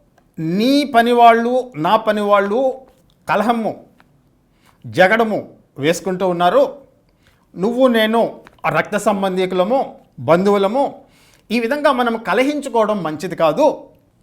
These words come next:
అని చెప్పి, అబ్రహాము సమాధానాన్ని కోరుకునేటటువంటి వ్యక్తి కాబట్టి, because he pursued peace, సమాధానం అనేటటువంటిది, పీస్ అనేటటువంటిది ఆయనకి ప్రయారిటీ. సమాధానము వెతికి వెంటాడేటటువంటి వాడు కాబట్టి, అబ్రహాము లోతుతో ఏమన్నాడంటే,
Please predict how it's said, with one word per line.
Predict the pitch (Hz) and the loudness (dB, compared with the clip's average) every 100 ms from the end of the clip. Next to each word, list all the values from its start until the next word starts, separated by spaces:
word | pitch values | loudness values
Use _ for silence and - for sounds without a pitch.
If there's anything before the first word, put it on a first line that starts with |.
| _ 175 | _ -2
అని | 190 | -2
చెప్పి, | 190 214 302 302 170 - _ - | -4 -4 -4 -4 -4 -14 _ -2
అబ్రహాము | 180 262 254 226 220 151 185 - _ _ _ _ _ _ | 2 4 6 4 2 0 -6 -10 _ _ _ _ _ _
సమాధానాన్ని | - - - 180 208 269 285 269 254 247 240 240 | -14 -12 0 2 6 6 8 8 6 4 2 -4
కోరుకునేటటువంటి | - 233 269 233 233 208 196 190 180 | 4 6 6 4 2 0 -4 -6 -4
వ్యక్తి | 170 165 180 | -4 -6 -2
కాబట్టి, | 160 151 156 247 | -2 -2 -2 -2
because | 220 226 247 220 | -2 2 2 2
he | 202 220 | -2 -2
pursued | 220 214 214 226 233 | -2 -2 -4 -4 -4
peace, | 226 180 139 - - - _ _ _ _ _ _ _ _ _ _ | -4 -10 -10 -12 -16 -20 _ _ _ _ _ _ _ _ _ _
సమాధానం | - 185 226 247 240 226 226 | 0 4 8 8 8 4 2
అనేటటువంటిది, | 226 208 - - 160 160 226 | 0 0 -4 -6 -8 -6 -8
పీస్ | 226 269 262 240 | -4 -2 0 -2
అనేటటువంటిది | 220 202 185 196 185 | -2 -4 -8 -2 0
ఆయనకి | 180 180 | 0 -2
ప్రయారిటీ. | 175 - 147 170 175 131 101 _ _ _ _ _ _ _ _ - | -8 -2 4 4 4 -2 -14 _ _ _ _ _ _ _ _ -6
సమాధానము | 190 247 262 262 247 240 | 0 4 6 6 4 2
వెతికి | 214 220 214 | 0 -2 0
వెంటాడేటటువంటి | 190 196 233 220 220 196 185 180 | 0 4 4 4 0 -2 -4 -4
వాడు | 170 165 | 2 2
కాబట్టి, | 147 143 151 151 277 - | 2 -2 -2 -4 -6 -2
అబ్రహాము | 165 208 208 208 185 | 2 4 4 4 0
లోతుతో | 175 208 196 196 | -2 -2 -4 0
ఏమన్నాడంటే, | 180 165 165 156 139 226 220 | 0 0 -2 -2 -2 -4 -6